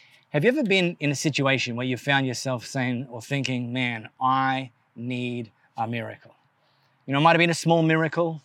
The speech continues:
You know, maybe in the morning, you kinda, something's happened at the house, or s-, just, uh, you slept through your alarm, pushed the snooze button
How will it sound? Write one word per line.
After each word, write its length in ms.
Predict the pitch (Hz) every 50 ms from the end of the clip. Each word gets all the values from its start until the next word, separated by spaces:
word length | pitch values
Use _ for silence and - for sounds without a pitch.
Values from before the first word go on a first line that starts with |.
| _ -
You 100 | 135 139
know, 60 | 147
maybe 240 | 147 143 143 143 147
in 80 | 143
the 40 | 147
morning, 520 | 143 147 151 156 156 156 151 151 151 151 131
you 160 | 117 110 107 _ _ - - - _ -
kinda, 260 | - 139 135 131 120
something's 320 | - - 147 147 139 123
happened 260 | - 147 139 123 147
at 60 | 135 135
the 140 | 135 131
house, 380 | 135 139 139 139 135 127 - -
or 140 | 113 104 101
s-, 180 | - - - - - - _ - - - - -
just, 320 | - 135 127 - - -
uh, 80 | 131 123
you 160 | 123 120 117
slept 300 | - - - 143 131 -
through 140 | - 143 139
your 160 | 139 135 127
alarm, 340 | 131 131 135 135 139 135 127
pushed 240 | - 147 139 - 135
the 40 |
snooze 360 | 117 - - 143 143 131 123 117
button 340 | 135 143 151 139 135 127